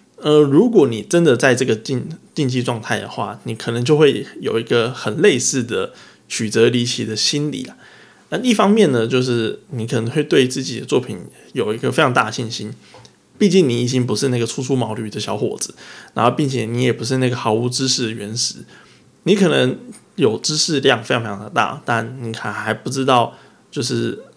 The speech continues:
不是，不是叫还不知道，就是首得奖的运气还没降临到你身上这样。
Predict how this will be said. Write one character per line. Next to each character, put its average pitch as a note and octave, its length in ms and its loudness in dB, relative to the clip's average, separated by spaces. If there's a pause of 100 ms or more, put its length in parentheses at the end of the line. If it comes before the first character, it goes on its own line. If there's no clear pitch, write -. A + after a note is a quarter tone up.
(120)
不 B2+ 80 0
是， D3+ 140 0
不 D#3+ 180 -4
是 B2+ 220 -2
叫 B2+ 160 -2
还 A2+ 160 -6
不 G#2 100 -10
知 G2+ 160 -10
道， E2+ 140 -6
就 - 160 -12
是 G#2+ 180 -12 (1080)
首 C#3+ 380 6
得 F3+ 380 8
奖 D3 340 -4
的 A#2 120 0
运 D#3+ 180 2
气 B2+ 200 0
还 A#2+ 120 -6
没 G#2+ 180 -8
降 A2+ 240 -2
临 G#2 100 -10
到 A2 160 -6
你 G#2+ 80 -12
身 G#2 220 -10
上 G#2+ 240 -8
这 - 120 -6
样。 G#2 100 -6